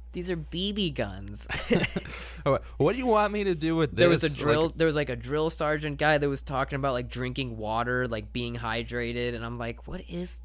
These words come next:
Speaker 1: like, what is,"
Speaker 2: <laughs>
Speaker 1: like, looking back, I'm like, "What, what were they doing?" <laughs>
Speaker 2: So that, that really does explain it, 'cause, uh, Boy Scouts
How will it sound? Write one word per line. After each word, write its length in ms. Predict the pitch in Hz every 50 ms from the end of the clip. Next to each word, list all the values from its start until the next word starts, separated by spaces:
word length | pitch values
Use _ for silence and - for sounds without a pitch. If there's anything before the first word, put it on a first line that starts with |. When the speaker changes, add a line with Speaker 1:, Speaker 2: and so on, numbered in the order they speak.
| - -
Speaker 1:
like, 180 | 143 123 120 -
what 180 | 127 147 170 175
is," 240 | - 175 160 - - -
Speaker 2:
<laughs> 40 | -
Speaker 1:
like, 240 | - 156 156 143
looking 280 | 156 165 170 - 175 160
back, 180 | 165 165 170 -
I'm 60 | 156
like, 160 | 147 131 -
"What, 340 | 139 139 175 196 190 - - -
what 280 | 156 151 151 196 208 202
were 80 | 233
they 140 | 214 220 196
doing?" 640 | 156 120 - 135 151 185 196 170 - - 117 151 - - -
<laughs> 100 | - 208 -
Speaker 2:
So 280 | 285 - 143 135 123
that, 480 | 117 147 143 156 151 - - - 131 123
that 160 | 143 139 -
really 180 | 143 160 156 151
does 240 | 117 127 127 117 101
explain 540 | 101 - - - - - 104 98 104 98 92
it, 100 | 85 - -
'cause, 180 | - 104 95
uh, 160 | 104 92 92 92 - - - - - - -
Boy 160 | - 117 117
Scouts 640 | 120 - - - 113 107 92 - - - - - -